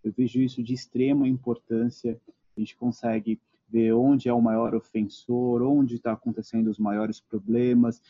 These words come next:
e não como a Camila falou, né, no caso a caso, mas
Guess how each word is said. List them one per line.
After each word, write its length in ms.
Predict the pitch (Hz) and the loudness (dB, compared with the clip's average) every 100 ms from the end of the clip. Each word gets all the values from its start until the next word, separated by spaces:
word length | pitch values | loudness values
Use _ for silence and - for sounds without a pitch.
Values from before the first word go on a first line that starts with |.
| _ | _
e 120 | 117 123 | 2 4
não 200 | 147 175 | 4 2
como 240 | 156 156 | 0 0
a 60 | 151 | 0
Camila 400 | 143 123 127 127 | 0 0 0 -4
falou, 440 | - 117 117 127 | -4 0 0 2
né, 180 | 110 110 | 2 2
no 140 | 110 | 0
caso 420 | - 104 107 117 | -2 -6 -4 -6
a 60 | 117 | -8
caso, 440 | - 101 92 92 | -8 -8 -8 -8
mas 300 | 101 95 - | -8 -8 -12